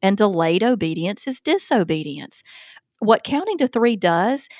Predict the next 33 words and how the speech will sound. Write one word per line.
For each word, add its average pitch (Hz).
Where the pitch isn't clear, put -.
is 240
it 240
encourages 262
them 208
to 180
put -
off 233
obeying 202
until 196
absolutely 208
necessary. 196
But 220
we 320
want 311
our 233
children 240
to 214
view 208
obedience 196
as 202
their 185
best 254
option, -
not 214
a 240
choice 196
that's -
put 202
off 170
until 185
the 160
last 156
minute. 160